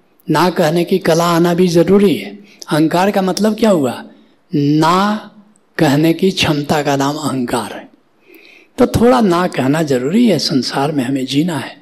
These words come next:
तो दस परसेंट अहंकार चलेगा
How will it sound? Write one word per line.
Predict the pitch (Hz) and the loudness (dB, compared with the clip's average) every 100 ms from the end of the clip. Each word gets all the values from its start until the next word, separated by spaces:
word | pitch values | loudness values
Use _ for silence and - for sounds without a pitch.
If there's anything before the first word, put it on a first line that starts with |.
| _ - _ _ | _ -20 _ _
तो | - | -6
दस | 165 208 240 - | 0 2 4 2
परसेंट | 196 165 185 170 151 | 0 -2 -2 0 0
अहंकार | 123 131 139 139 | -2 -2 -2 -4
चलेगा | 139 - 107 98 - - | -6 -8 -8 -10 -14 -20